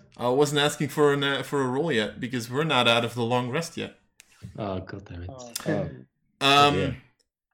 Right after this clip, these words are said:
Speaker 1: Yella, I would like you to do something for me. I would like you to make me a separate room.
Speaker 2: <gasps> Okay.
Speaker 1: And I would like each
Speaker 4: Oh.
Speaker 1: one of you,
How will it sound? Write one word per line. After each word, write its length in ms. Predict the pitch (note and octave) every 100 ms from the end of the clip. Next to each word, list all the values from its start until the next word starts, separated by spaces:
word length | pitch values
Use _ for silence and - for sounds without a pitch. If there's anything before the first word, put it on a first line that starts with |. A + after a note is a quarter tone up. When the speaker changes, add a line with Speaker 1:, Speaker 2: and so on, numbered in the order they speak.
| _ _ _ _ _ _ _ _ _ _ _ _ -
Speaker 1:
Yella, 280 | C#3+ C3+ A2
I 120 | A2
would 140 | D#3 D#3
like 240 | D#3 D#3
you 60 | D#3+
to 80 | B2
do 140 | B2+
something 340 | A#2+ G#2 G#2
for 140 | G2+ F#2+
me. 220 | G#2 C3+ _ _ _ _ _ _ - - _ _ _ _ -
I 100 | -
would 180 | B3 B2
like 280 | A2+ A2+
you 60 | B2
to 140 | -
make 240 | C3 C#3 -
me 120 | D3
a 40 |
separate 400 | C#3+ D3+ D3 D#3 D3+
room. 320 | G#3+ A#2 F2+ _ _ _ -
Speaker 2:
<gasps> 340 | F#4 F#4 E4+ - _ _ -
Okay. 760 | A#2 G2+ - G2+ F3 A3+ - - _ - - _ -
Speaker 1:
And 440 | C3 C3+ C3+ C3+ B2+
I 120 | C3
would 200 | B2+ A#2+
like 260 | A#2+ B2 -
each 280 | D3+ F#3+ A#2
Speaker 4:
Oh. 20 |
Speaker 1:
one 220 | D3 E3+
of 180 | D3 -
you, 300 | G#2+ A#2